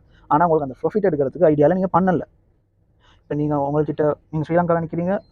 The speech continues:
உங்களுக்கு போகணும் எங்கேண்டா? அமெரிக்கா போகணும், இல்லாட்டி கனடா போகணும், எங்கேயாச்சும் போகணும், ஒரு ஃபாரின், ஃபாரின் கண்ட்ரிக்கு போகணும். சரியா? ஓகே, அப்போ வந்து நீங்க வந்து என்ன பண்றீங்க? ஒரு பி ஓ சி பேங்கா, உங்களுக்கு, அ, எங்க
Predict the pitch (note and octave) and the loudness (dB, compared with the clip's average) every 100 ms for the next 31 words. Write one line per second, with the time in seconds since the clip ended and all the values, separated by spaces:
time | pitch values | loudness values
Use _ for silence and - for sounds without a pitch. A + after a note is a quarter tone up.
0 | - C3+ C3+ C3 D#3+ F3+ F3 F3 E3 A#3+ | -8 -6 -6 2 4 4 2 0 2 2
1 | D4+ _ _ _ _ _ _ _ C3+ C3+ | 0 _ _ _ _ _ _ _ -2 2
2 | C#3 D3 F3 F#3 - B2+ B2 B2+ B2 A#2+ | 2 4 4 4 -2 -6 -4 -4 -4 0
3 | F3 F3+ - _ C#3+ C#3+ D3+ G3+ F#3 C#3+ | -2 -2 -8 _ 2 2 4 6 6 4
4 | B2 D#3 E3 D3+ D#3+ E3+ D3 C#3 D#3 F#3+ | 2 2 2 2 2 2 0 0 2 6
5 | F3 C3+ - _ _ C#3+ D#3 D#3 _ - | 6 4 -2 _ _ 2 2 2 _ -20
6 | _ _ _ - D#3+ C3 - C3 D#3 G3+ | _ _ _ 0 0 0 -4 0 2 4
7 | F#3 E3+ D#3+ D3+ C#3 D3 C#3+ C#3 C#3 C3+ | 4 2 2 0 -2 -2 -2 0 0 -2
8 | - - _ _ _ _ _ _ _ _ | -6 -20 _ _ _ _ _ _ _ _
9 | _ - D3+ D3 E3 E3 C#3+ B2+ A#2+ B2 | _ 2 6 8 8 8 8 2 -4 -8
10 | - _ _ _ - C#3+ D3+ D3 - _ | -14 _ _ _ -4 0 2 2 -2 _
11 | _ _ - C#3 C3 D3+ B2 | _ _ -12 -8 -2 -2 -4